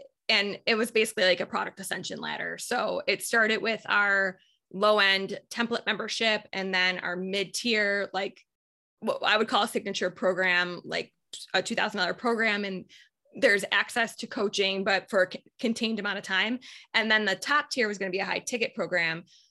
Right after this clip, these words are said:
And that was about, like, actually taking digital products as a revenue stream and turning it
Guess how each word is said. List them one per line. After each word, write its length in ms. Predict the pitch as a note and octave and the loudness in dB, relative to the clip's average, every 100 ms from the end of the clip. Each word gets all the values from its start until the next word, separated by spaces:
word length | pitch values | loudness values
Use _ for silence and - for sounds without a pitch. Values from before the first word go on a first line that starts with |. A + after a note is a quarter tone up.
| _ - | _ 0
And 460 | A3 A3 G3 F3+ E3+ F#3+ | 4 6 6 2 -4 -2
that 240 | G3 G#3 | 0 2
was 160 | C#4+ F#3 | 0 -2
about, 280 | G#3+ - | -2 0
like, 220 | F#3+ E3+ - | -2 -6 -2
actually 480 | G#3 G#3 - G3 - - | -2 -2 -2 -4 -4 -2
taking 520 | B3+ A3+ A3+ G#3+ F3 - - F#3 | -2 0 -2 -2 -6 -14 -12 -2
digital 260 | G#3 - | 0 0
products 240 | G#3+ G3 G#3+ | 0 -2 -2
as 100 | F3+ | -4
a 40 | |
revenue 320 | F3+ F#3 G#3 | -2 -2 -2
stream 300 | A3+ - B3 | -4 0 0
and 80 | A3+ | 0
turning 260 | G3+ G3 | -2 -4
it 60 | F#3 | -2